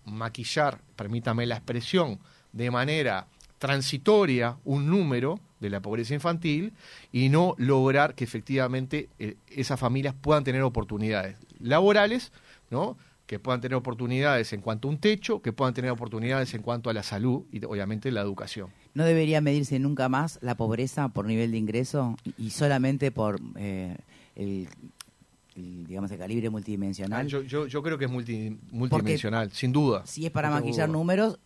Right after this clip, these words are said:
Speaker 2: una, el asistencialismo va para ahí.
Speaker 1: Y, y va para ahí, y, y, este, da-, también me escuchaba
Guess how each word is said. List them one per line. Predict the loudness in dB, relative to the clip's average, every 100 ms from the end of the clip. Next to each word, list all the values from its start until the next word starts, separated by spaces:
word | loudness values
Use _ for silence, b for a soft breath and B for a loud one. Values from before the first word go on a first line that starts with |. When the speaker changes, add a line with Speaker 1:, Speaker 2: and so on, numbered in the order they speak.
| _ -8
Speaker 2:
una, | -4 -2 -2 -4 -8 -12
el | -10
asistencialismo | -10 -10 -10 -10 -8 -4 0
va | 0
para | -2 -4
ahí. | -4 -6 b b b b -2
Speaker 1:
Y, | 0
y | 0 0
va | 2 4
para | 4 4
ahí, | 4 2 -2
y, | -2 0 -2 -2
y, | -2 0
este, | -2 -2 -4 -4
da-, | -6 -8
también | -6 -2 -2 0
me | -2 -4 -6
escuchaba | -6 -6 -2 0 0 -2